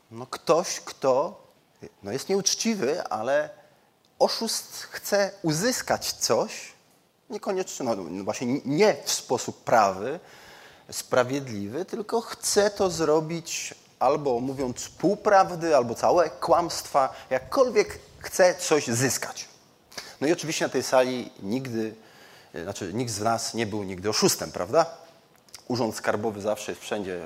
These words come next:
w porządku, był odkąd tylko żyjemy, żadne tam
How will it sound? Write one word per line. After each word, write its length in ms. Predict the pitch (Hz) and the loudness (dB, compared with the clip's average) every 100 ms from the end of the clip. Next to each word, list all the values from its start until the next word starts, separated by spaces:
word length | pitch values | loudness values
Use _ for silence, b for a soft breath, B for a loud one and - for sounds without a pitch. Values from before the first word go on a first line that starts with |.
| - | -12
w 40 | |
porządku, 480 | - 101 123 123 117 | -8 -6 -6 -6 -6
był 260 | 101 113 98 | -4 -2 -4
odkąd 420 | 95 - 98 - | -6 -10 -12 -10
tylko 360 | 98 - 87 - _ B B | -10 -10 -16 -18 _ B B
żyjemy, 540 | 90 95 147 151 131 - B B B | -6 0 2 2 -2 -6 B B B
żadne 360 | 104 113 110 104 | 0 0 0 -4
tam 280 | 101 95 | -4 -6